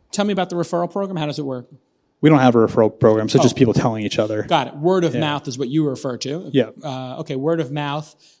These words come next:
Speaker 1: means there's no compensation. Referral means there's some compensation, uh, for the people doing the referring. So that might be something to turn on as some sort of referral program. If you refer a friend, you get, they get ten dollars off, you get ten dollars, refer a friend. Um,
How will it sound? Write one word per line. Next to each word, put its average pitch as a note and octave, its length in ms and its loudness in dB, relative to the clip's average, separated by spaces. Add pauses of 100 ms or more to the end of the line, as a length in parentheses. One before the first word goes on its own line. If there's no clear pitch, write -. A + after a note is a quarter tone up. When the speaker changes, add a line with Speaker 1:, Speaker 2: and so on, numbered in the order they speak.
(100)
Speaker 1:
means D#3 240 -2
there's C#3+ 180 -8
no D#3+ 200 -2
compensation. C#3 640 -8
Referral C#3+ 420 -4
means C#3 260 -6
there's B2+ 140 -12
some C#3 200 -10
compensation, B2+ 760 -14 (400)
uh, C3+ 160 -8
for C#3 140 -8
the C3 180 -6
people C#3+ 340 -6
doing C3+ 240 -4
the B2+ 60 -6
referring. C3 540 -6 (400)
So - 140 -4
that F3 140 0
might E3+ 160 -4
be D#3 60 -10
something C#3+ 300 -6
to C#3 80 -10
turn C#3+ 260 -6
on C#3 140 -4
as C3+ 100 -8
some C#3+ 160 -6
sort C#3 160 -6
of C3 100 -6
referral C3+ 440 -6
program. D3+ 400 -6
If B2+ 100 -12
you C#3 100 -6
refer C3+ 300 -6
a B2+ 60 -8
friend, C#3 260 -8
you C3 80 -6
get, C#3 240 -10
they C#3+ 80 -4
get C3+ 160 -8
ten C3+ 160 -8
dollars C3 300 -8
off, C3 160 -8
you C3+ 100 -6
get C3+ 140 -8
ten C#3 160 -10
dollars, C#3 440 -10
refer C3 240 -10
a A#2+ 60 -12
friend. C3+ 320 -12 (500)
Um, B2+ 460 -12